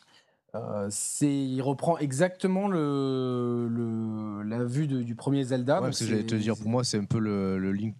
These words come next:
Speaker 2: euh, c'est un peu le, le Legend of Zelda un peu sublimé, tu vois, c'est un peu le premier version next-gen, si tu veux, entre guillemets.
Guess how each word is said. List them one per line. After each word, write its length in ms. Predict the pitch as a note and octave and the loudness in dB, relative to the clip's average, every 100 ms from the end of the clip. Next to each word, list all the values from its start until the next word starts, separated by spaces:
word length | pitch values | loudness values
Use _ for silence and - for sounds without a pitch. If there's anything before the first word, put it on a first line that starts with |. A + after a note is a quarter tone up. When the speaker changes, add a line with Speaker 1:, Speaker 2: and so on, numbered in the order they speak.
| - | -4
Speaker 2:
euh, 120 | A2 | -2
c'est 160 | F#2+ G#2+ | -2 -2
un 100 | G2+ | -2
peu 140 | G2 | 0
le, 380 | G#2+ G2+ F#2 E2+ E2 E2 D#2+ - - B1 - | 0 0 0 -2 -2 -4 -6 -8 -10 -8 -4
le 140 | F#2+ | 0
Legend 320 | G2 G2 G#2+ | 2 2 0
of 100 | G#2 G2 | 0 0
Zelda 400 | F#2+ G2 A#2 A#2 | -2 0 0 0
un 120 | G#2 | -2
peu 180 | G2+ G#2 | -2 -2
sublimé, 540 | - - A2 A2+ A2+ | -2 -4 -4 -2 -2
tu 80 | G2+ | -2
vois, 120 | G#2+ | -2
c'est 100 | - | -2
un 80 | G2 | 0
peu 100 | G#2+ | 0
le 140 | G#2 | 0
premier 480 | - - G#2 A2 A#2+ | -2 -2 0 0 0
version 420 | G#2+ G2 - A2+ | 0 -2 -2 -2
next-gen, 420 | G#2 G#2 G2+ F#2+ F2+ | 0 0 0 0 -2
si 80 | - | -4
tu 80 | F2 | -4
veux, 60 | |
entre 180 | E2 - | -4 -4
guillemets. 300 | F2 F2+ F2 | -4 -4 -4